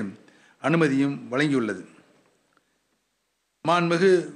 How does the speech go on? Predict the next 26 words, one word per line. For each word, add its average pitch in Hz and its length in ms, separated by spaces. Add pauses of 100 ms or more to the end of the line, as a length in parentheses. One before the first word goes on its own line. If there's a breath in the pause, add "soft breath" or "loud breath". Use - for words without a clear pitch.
(280)
முதலமைச்சர் 165 540
அவர்களால் 143 340
சமீபத்தில் 156 460
வெளியிடப்பட்ட 135 400
புதிய 165 540
தொழில் 156 340
கொள்கையால் 123 460 (480 loud breath)
தமிழ்நாட்டில் 165 580 (200)
தொழில் 170 320
மயமாக்கல் 147 540
மேலும் 147 440
முன்னேற்றம் 139 400
அடையும். 104 220 (460 soft breath)
இக்கொள்கை 160 520
பல்வேறு 156 480 (120)
தரப்பினரது 147 600 (160)
கருத்துக்களின் 131 640
அடிப்படையிலும் 117 520 (640 loud breath)
டாக்டர் 160 420
சி 175 180
ரங்கராஜன் 160 560
குழுவின் 143 400
சில 147 160
பரிந்துரைகளின் 147 500
அடிப்படையிலும் 131 500 (140)
வகுக்கப்பட்டது. 127 640